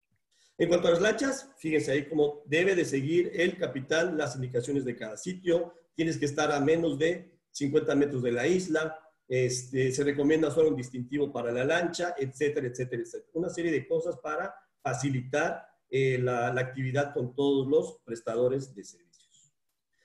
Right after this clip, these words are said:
Y bueno, alcance de redes sociales, si se fijan aquí, hacemos una especie de comunicados como este, por ejemplo, que ven que dicen que, "¿Sabías que el cerebro de la manta gigante es muy grande?".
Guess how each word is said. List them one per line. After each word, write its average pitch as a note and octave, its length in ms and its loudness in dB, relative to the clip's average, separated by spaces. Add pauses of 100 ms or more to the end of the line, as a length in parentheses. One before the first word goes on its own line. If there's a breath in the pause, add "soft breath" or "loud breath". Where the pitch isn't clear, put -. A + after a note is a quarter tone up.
(260)
Y E3+ 100 2
bueno, G#3+ 360 8
alcance G3 340 0
de E3 60 4
redes F#3 160 2
sociales, E3 320 4
si D#3 80 -4
se C#3+ 120 -4
fijan E3 280 0
aquí, F3+ 520 0
hacemos D#3 300 -2
una F3 120 4
especie D#3+ 320 0
de - 60 -10
comunicados C#3 600 0
como C3+ 240 0
este, C#3+ 180 -2
por B2 160 -6
ejemplo, C#3 340 -6
que C3 80 -6
ven C#3 200 0
que B2 100 -4
dicen C#3 360 -2
que, C#3 320 -2 (120)
"¿Sabías F#3+ 460 4
que F3+ 520 0
el C#3 140 2
cerebro D3+ 340 4
de D#3+ 80 6
la C#3 100 2
manta D3 320 -2
gigante C3+ 460 -4
es C3 120 -4
muy C#3 160 0
grande?". B2 360 -4